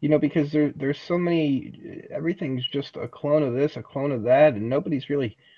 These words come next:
doing anything new. I wa-, I wanna see somebody, I wanna see some innovation going on here, you know, something that I think people are really gonna jump on.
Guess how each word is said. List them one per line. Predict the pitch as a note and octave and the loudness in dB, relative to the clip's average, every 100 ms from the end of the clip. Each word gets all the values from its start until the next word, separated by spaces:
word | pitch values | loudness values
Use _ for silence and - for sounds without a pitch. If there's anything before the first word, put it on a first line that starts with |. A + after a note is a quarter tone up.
| _ _ _ - | _ _ _ -10
doing | A3+ D4+ D#4 | -4 -2 0
anything | D3 B2 A#2 G#2 C3 | -2 -2 -4 -2 0
new. | F#3 D4+ | 0 0
I | A2+ | -2
wa-, | B2+ - | -6 -6
I | |
wanna | G3 G#3 | -4 -6
see | - F3 | -4 -4
somebody, | F#3 E3+ C#3 - - - - | -2 0 0 -2 -12 -16 -14
I | |
wanna | - D#3 | -10 -10
see | - D#3+ | -4 -6
some | C3+ A2+ | -4 -6
innovation | C#3 A2+ F2 A#2+ A#3 - A#2+ | -4 -4 -2 -2 -2 -2 -4
going | G#2+ A#2 A2+ | -2 -2 -2
on | A2+ G#2+ G#2+ | -4 -4 -4
here, | A#2+ G#2 | -2 -2
you | A2+ | -2
know, | A#2+ C#3+ | 0 -2
something | - B2 C3 C3+ - - - - | -4 -6 -6 -8 -12 -20 -20 -2
that | A#2 | 0
I | A#2+ | 0
think | D#3+ D3+ | 0 -2
people | - E3+ B2+ | 0 -2 0
are | G#2+ | 0
really | B2+ D3 | 2 2
gonna | C3 A2 | 2 -2
jump | G2+ A#2 B2+ G3 - | -2 0 2 0 2
on. | A2 G2 G2+ G2 | 0 0 -2 -4